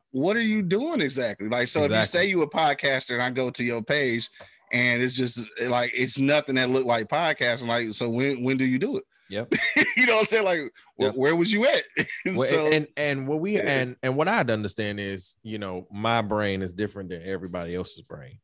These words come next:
Speaker 2: right?
Speaker 1: Mm-hmm.
Speaker 2: Um, you can attest to this, running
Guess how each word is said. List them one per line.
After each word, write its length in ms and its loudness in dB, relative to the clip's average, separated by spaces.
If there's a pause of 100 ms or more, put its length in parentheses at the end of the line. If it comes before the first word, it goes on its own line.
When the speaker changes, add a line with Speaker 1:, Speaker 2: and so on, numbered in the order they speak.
Speaker 2:
right? 320 -6
Speaker 1:
Mm-hmm. 600 -6
Speaker 2:
Um, 600 -4 (1000)
you 180 -6
can 140 -6
attest 300 -6
to 60 -10
this, 160 -6
running 560 -8